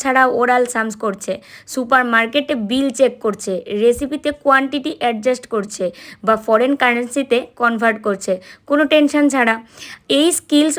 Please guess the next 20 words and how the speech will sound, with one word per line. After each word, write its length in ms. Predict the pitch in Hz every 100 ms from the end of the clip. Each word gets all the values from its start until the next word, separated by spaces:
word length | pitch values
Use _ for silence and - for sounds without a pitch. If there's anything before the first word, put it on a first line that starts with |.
| -
অর্ডার 340 | 240 240 262
জীবনের 480 | 226 240 220 214 226
জন্য 260 | 214 196 196 -
খুব 220 | - 302 302
উপকারী 420 | 269 247 220 208 202
হবে, 180 | 196 180 196 202
লাইফলং 420 | 220 240 294 302 -
ইউজ 240 | 285 302 247
হবে। 240 | 233 185 185 - - -
আর 140 | 208
বেস্ট 300 | 202 240 285 -
পার্ট, 280 | - 320 220 214 - _ -
ফ্রি 180 | 277 339
ডেমো 300 | 269 277 269 254
ক্লাস 240 | 262 277 -
অ্যাভেলেবল। 540 | 247 247 240 214 185 180 208 _ _
ইন্ডিয়া 400 | 269 254 254 294
ছাড়াও 440 | 302 - 226 233 190 185
ইউএসএ, 640 | - 285 302 294 285 302 311 294
ইউকে, 440 | 254 262 247 285